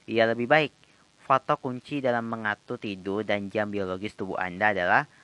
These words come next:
paparan cahaya. Terus, mengapa matikan lampu saat tidur? Nah, jadi, cahaya bisa jad-, menjadi acuan jam biologis tubuh Anda. Mengapa? Karena cahaya yang diterima oleh mata bukan saja untuk membantu mata melihat,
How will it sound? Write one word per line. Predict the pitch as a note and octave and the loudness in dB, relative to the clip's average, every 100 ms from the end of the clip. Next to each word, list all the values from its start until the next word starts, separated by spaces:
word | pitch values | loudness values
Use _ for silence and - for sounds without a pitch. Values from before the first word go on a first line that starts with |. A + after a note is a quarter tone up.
| _ _ | _ _
paparan | - C3+ B2+ A#2+ A#2+ | 0 2 2 0 -2
cahaya. | A2 G2+ D#2+ C#2 - G2+ G2+ _ G2+ G2+ - - _ _ | -10 -10 -12 -12 -18 _ _ _ _ _ -20 -20 _ _
Terus, | A2+ A#2+ E3+ - | -2 0 0 -2
mengapa | B2+ B2 A#2+ - E3+ | -6 2 2 4 2
matikan | D3 C3 A#2 A2 | 2 -2 -2 -2
lampu | G#2+ G2 C3+ | -2 -4 -6
saat | B2 A2 | -6 -6
tidur? | C3+ B2+ A#2+ G#2 G2+ G2+ G2+ F#2+ | -4 -2 -4 -6 _ _ _ -8
Nah, | G2 | -2
jadi, | C3 A2 G#2 A#2 _ _ _ _ _ _ _ - | -2 -2 -8 -10 _ _ _ _ _ _ _ -8
cahaya | B2+ B2+ A2+ A2 | 2 4 6 4
bisa | C3+ A#2 - C3+ | 2 -2 -2 -2
jad-, | A2+ G2+ F#2+ G#2 | 0 -2 -4 -10
menjadi | G#2 G2 A#2 B2+ | -6 -4 -4 -2
acuan | G#2 G2+ - G2+ A2+ G2 | -2 -2 -4 -4 -4 -2
jam | G#2+ G#2+ | -2 -2
biologis | G2 F2+ F2+ G#2+ | -2 -2 -4 -8
tubuh | - F#2+ F2+ | -12 -6 -2
Anda. | A2 A2 F2+ - _ _ G2+ G#2 | 0 2 0 0 _ _ _ -6
Mengapa? | A2 C3+ G2 G2 C3 _ _ _ _ | -2 -2 0 0 -2 _ _ _ _
Karena | B2+ C3 C3+ D3 | 4 4 4 -4
cahaya | D3 B2+ A#2+ G2 A2 | -6 -6 -6 -4 -6
yang | A2 G#2+ G#2+ | -6 -6 -6
diterima | G#2 G2 G2 G2+ A2 | -10 -10 -10 -8 -8
oleh | G#2+ G2 | -8 -8
mata | F#2 F2 - A#2+ | -8 -8 -4 -6
bukan | G#2 - G2+ | -6 -10 -10
saja | - F#2 F2+ A#2+ | -8 -6 -4 -4
untuk | G2+ F#2+ B2 | -4 -8 -6
membantu | A2+ G2+ G2+ G2 | -6 -4 -6 -6
mata | A2 A2+ B2+ | -8 -6 -6
melihat, | D#3 E3 B2+ | -6 -2 -2